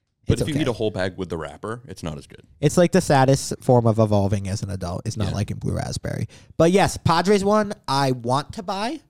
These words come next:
Speaker 2: I just don't know if they're, I think I might hate them in four months, but I love them right now.
Speaker 1: Yeah. Actually, what
Speaker 2: Kinda
Speaker 1: you're wearing right now
Speaker 2: pretty
Speaker 1: is
Speaker 2: similar.
Speaker 1: essentially the Padres city tonight.
Speaker 2: It is the most my
Speaker 1: Palm
Speaker 2: style.
Speaker 1: tree?
Speaker 2: It, yeah.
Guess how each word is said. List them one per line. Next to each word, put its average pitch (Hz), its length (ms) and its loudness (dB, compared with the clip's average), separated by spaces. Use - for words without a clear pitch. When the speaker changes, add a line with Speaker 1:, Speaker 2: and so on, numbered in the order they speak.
Speaker 2:
I 143 100 -2
just 160 220 2
don't 190 160 6
know 190 140 4
if 170 100 0
they're, 151 380 4
I 160 140 2
think 202 220 0
I 196 100 4
might 175 220 0
hate 131 260 -2
them 110 160 0
in 104 80 -2
four 98 240 -4
months, - 420 -10
but 143 100 0
I 139 100 0
love 127 340 0
them 101 180 -4
right 82 180 -6
now. - 360 -14
Speaker 1:
Yeah. 82 140 -6
Actually, 110 440 -4
what - 140 -2
Speaker 2:
Kinda 403 140 4
Speaker 1:
you're 190 80 0
wearing 175 260 0
right 123 200 -2
now 139 220 0
Speaker 2:
pretty 285 140 6
Speaker 1:
is - 60 4
Speaker 2:
similar. 254 320 4
Speaker 1:
essentially 143 420 -2
the 143 120 0
Padres - 420 -8
city 190 220 -10
tonight. 165 180 -10
Speaker 2:
It 226 80 6
is 269 200 2
the 277 100 2
most 233 360 2
my 165 220 2
Speaker 1:
Palm 107 120 4
Speaker 2:
style. 151 200 4
Speaker 1:
tree? 156 280 -4
Speaker 2:
It, 143 240 2
yeah. 208 300 -8